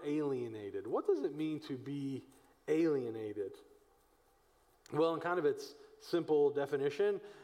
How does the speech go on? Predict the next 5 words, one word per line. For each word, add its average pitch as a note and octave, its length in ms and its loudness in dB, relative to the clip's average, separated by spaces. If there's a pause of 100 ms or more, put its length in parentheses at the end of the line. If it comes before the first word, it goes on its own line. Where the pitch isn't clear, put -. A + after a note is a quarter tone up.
(100)
alienation F3 640 2
means D3+ 220 0
a D3+ 100 4
broken D#3+ 480 2
relationship. C#3+ 840 -2